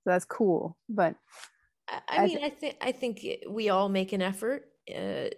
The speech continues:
Speaker 2: to, uh, like,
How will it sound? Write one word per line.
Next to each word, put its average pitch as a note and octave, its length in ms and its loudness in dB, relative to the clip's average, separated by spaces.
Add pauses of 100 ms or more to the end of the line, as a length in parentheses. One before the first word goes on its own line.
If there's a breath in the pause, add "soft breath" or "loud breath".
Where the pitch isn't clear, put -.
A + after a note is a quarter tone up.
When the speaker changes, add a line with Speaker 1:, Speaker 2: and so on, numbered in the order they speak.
Speaker 2:
to, E3+ 1200 -4 (1800 soft breath)
uh, G#3 800 -2
like, F3 500 -2